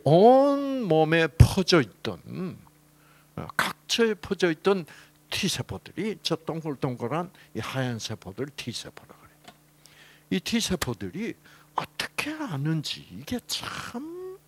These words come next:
신비롭다 이 말이에요. 어떻게 아는지 암세포 있는 쪽으로 이 T세포들이 쫙 몰려들어요. 자, 몰려들어와가지고 어떻게 했냐 하면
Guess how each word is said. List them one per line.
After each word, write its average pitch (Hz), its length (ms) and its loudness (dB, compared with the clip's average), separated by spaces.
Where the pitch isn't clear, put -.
신비롭다 - 760 -6
이 - 260 -20
말이에요. - 280 -20
어떻게 170 320 -2
아는지 135 680 -6
암세포 170 1500 4
있는 131 400 -2
쪽으로 151 680 -6
이 131 100 -2
T세포들이 139 720 -6
쫙 240 300 0
몰려들어요. 123 640 0
자, 117 460 8
몰려들어와가지고 147 1300 6
어떻게 117 320 -2
했냐 120 260 -10
하면 110 480 -12